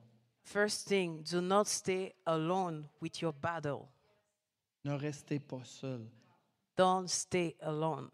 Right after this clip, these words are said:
Speaker 2: Je sais que dans l'Église, c'est très difficile de partager ces combats-là.
Speaker 1: I know that in the church it's very difficult to share your struggles.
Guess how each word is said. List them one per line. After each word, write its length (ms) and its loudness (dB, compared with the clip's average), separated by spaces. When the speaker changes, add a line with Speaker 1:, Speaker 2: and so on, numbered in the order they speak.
Speaker 2:
Je 180 4
sais 320 4
que 100 2
dans 200 4
l'Église, 580 4
c'est 240 -4
très 340 4
difficile 520 -2
de 100 0
partager 600 -2
ces 160 -4
combats-là. 480 -4
Speaker 1:
I 160 0
know 340 6
that 200 6
in 140 0
the 160 -2
church 440 0
it's 140 -4
very 460 0
difficult 720 -4
to 80 -4
share 360 -2
your 180 0
struggles. 840 -2